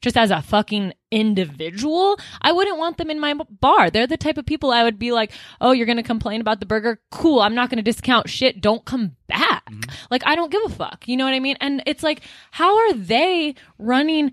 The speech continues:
Speaker 1: for president? People that I wouldn't even wanna be around. Well, you couldn't pay me to be around these motherfuckers. And they're running for president, both of them. You know what I mean?
Speaker 2: Yeah, that's, that's the system. That's the problem.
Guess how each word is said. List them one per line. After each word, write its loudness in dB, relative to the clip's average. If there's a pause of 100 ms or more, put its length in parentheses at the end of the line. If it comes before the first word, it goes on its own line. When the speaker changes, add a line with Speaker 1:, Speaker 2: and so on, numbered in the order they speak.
(140)
Speaker 1:
for -2
president? 0
People 4
that 4
I 6
wouldn't 2
even -2
wanna 0 (200)
be 2
around. 0
Well, -2
you 2
couldn't 0
pay -2
me -4
to -2
be -2
around 2
these -8
motherfuckers. -6 (380)
And 2
they're 4
running 2
for -2
president, -2
both 4
of -4
them. -10
You 2
know 4
what 2
I 2
mean? -2 (200)
Speaker 2:
Yeah, 2
that's, 0
that's -2
the -6
system. -4
That's -6
the -10
problem. -6